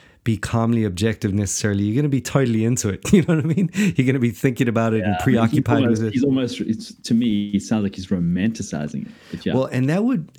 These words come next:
Speaker 1: I think, and, uh, you know, from what I've heard about this stuff, I mean, certainly you had a lot of that in the, in the early church, and it got very weird at one point.
Speaker 2: Yeah.
Speaker 1: Um, and probably, you know, either this is the beginnings of that, or it's, um, it's something that, you know, they've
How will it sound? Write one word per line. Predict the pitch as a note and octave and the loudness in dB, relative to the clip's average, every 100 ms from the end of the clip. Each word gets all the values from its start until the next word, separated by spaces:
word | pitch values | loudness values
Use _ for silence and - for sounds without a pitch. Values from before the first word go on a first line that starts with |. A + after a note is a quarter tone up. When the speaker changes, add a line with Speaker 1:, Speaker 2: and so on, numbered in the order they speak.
| - | -8
Speaker 1:
I | B2 C3 | -4 -4
think, | E3 G#3+ E3 | -2 -2 -2
and, | A#2+ B2 B2+ B2 - | -2 -2 -4 -6 -8
uh, | - - | -16 -4
you | B2+ | -2
know, | B2 | -2
from | - A#2 | -2 -2
what | D3+ | 0
I've | E3+ - | -2 0
heard | B2+ | 0
about | B2 G2+ - | 0 -2 -2
this | - | -4
stuff, | - G2 | -2 -2
I | G#2+ | 0
mean, | A2 | 0
certainly | G#2 D#3+ C3+ A#2+ | 0 -2 0 -2
you | |
had | A2 | 0
a | G2 | 0
lot | G2 A2+ | 0 0
of | G2 | 0
that | F#2 - - | -2 -8 -10
in | A2 G#2 | -4 -2
the, | G#2 | -2
in | G2+ | -2
the | G2+ | -2
early | G#2 G#2 | 0 -2
church, | G2 A2+ G2 - - _ | -2 -4 -4 -6 -12 _
and | A2+ | -2
it | A2+ | 0
got | B2 | 0
very | F#2 A#2 G#2+ | 0 0 0
weird | G2+ G2+ F#2 | 0 -2 -2
at | F#2 | -2
one | G2 F#2+ | -2 -2
point. | - G2 A2 - - - - - G3 | -4 -6 -8 -16 -20 -20 -20 -8 -6
Speaker 2:
Yeah. | - | -2
Speaker 1:
Um, | G#2+ G#2+ G#2 G2+ - | 0 0 -2 -4 -4
and | A2 | -4
probably, | - B2+ A2 - | -2 -2 0 -2
you | A2 G#2 | -4 -2
know, | F#2+ F#2 - - - | -2 -4 -8 -10 -6
either | - G#2+ G#2 | -2 0 0
this | G#2+ G2+ | 0 -2
is | |
the | F#2+ | -2
beginnings | F#2 G2+ A2 A2+ G2 | 0 0 0 0 -2
of | F#2 | -2
that, | F#2+ - - _ _ _ - | -2 -4 -10 _ _ _ -4
or | G#2 G2+ - | -2 0 -2
it's, | G#2 G2 - A2 | -4 -4 -4 -2
um, | G2+ G2 F#2+ F#2 - _ - - - - | -2 -2 -2 -6 -12 _ -20 -20 -20 -8
it's | G2 | -4
something | - A#2+ A2 | 0 0 0
that, | G#2+ G2+ G#2+ | 0 0 0
you | G#2+ | 0
know, | G#2+ | 0
they've | G#2 G2 | 0 -2